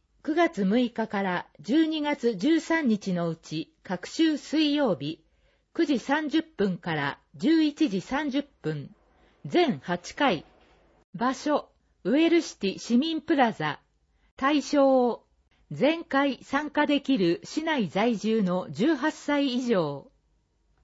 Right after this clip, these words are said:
定員、抽選二十五人。費用五百円。申し込み、七月十三日木曜日から八月二十五日金曜日に電話で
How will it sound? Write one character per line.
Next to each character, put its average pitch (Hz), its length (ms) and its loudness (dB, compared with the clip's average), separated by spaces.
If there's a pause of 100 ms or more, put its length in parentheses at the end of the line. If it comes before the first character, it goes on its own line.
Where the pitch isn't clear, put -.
(240)
定 277 380 4
員、 254 260 0 (320)
抽 339 200 6
選 302 320 2
二 302 160 0
十 202 220 2
五 175 200 0
人。 202 380 2 (680)
費 311 160 4
用 196 400 4
五 165 180 0
百 302 400 2
円。 156 360 -2 (840)
申 311 220 2
し - 100 -6
込 285 180 4
み、 240 300 2 (380)
七 - 280 -2
月 311 300 0
十 285 240 2
三 277 300 0
日 180 400 -2
木 185 300 0
曜 302 220 4
日 190 80 0
か 156 180 -6
ら 147 240 -4 (320)
八 226 300 -4
月 320 280 2
二 294 160 0
十 247 180 0
五 254 160 4
日 220 460 0
金 311 260 -4
曜 302 220 0
日 175 140 -2
に 165 260 -6 (140)
電 254 320 0
話 247 180 2
で 214 280 -2